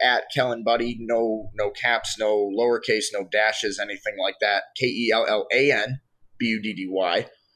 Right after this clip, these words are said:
Uh, and obviously you can check out our website. We'll have that story for you later this evening.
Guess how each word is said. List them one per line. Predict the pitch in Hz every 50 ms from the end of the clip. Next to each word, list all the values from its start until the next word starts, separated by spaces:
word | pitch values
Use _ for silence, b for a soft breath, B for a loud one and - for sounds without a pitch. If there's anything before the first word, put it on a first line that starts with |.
| b _ -
Uh, | 107 107 98 98 95 95 - -
and | - 107 107 104 104 101 101 101 - - - - - - - _ -
obviously | 104 110 113 113 - - 117 117
you | 113 113 113
can | - 113 104 104 104 104 95
check | - - - 113 -
out | 113 110 107 107
our | 101 98 101
website. | 120 131 160 - - 143 131 131 127 - -
We'll | 113 107 104
have | 110 104 101
that | 98 104 101 -
story | - - - 110 107 107 101
for | 101 - 107 107
you | 107 107 104
later | 104 101 104 101
this | 101 90 - - -
evening. | 147 147 143 147 147 143 139